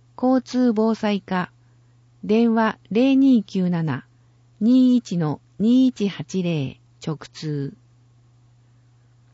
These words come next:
写真、防災ラジオです。通常価格一万六千七百四十円。寸法、本体のみ。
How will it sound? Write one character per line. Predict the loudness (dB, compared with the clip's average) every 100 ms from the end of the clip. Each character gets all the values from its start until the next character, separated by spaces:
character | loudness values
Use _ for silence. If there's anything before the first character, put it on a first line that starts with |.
| _ _ _ _ _ _ _ _
写 | -10 -6 -6
真、 | -2 0 0 -2 _ _ _ _ -2
防 | 0 0
災 | -2 -2
ラ | 0 0
ジ | -2
オ | -4
で | -4 -8
す。 | _ _ _ _ _ _ _ _ _ _ -12
通 | -4 -4
常 | -2 -2 -2
価 | -4
格 | -6 -6 -6 -8 -8 -12 -14
一 | -4 0
万 | 2 2
六 | -2 -6
千 | -6 -4 -4
七 | -2 -2
百 | -4 -4 -4
四 | -4 -4
十 | -4 -6
円。 | -6 -6 -10 _ _ _ _ _ _
寸 | -12 -2 -2 -2
法、 | -2 -2 -2 -6 _ _
本 | -4 -4
体 | -2 -4 -2
の | -2
み。 | -4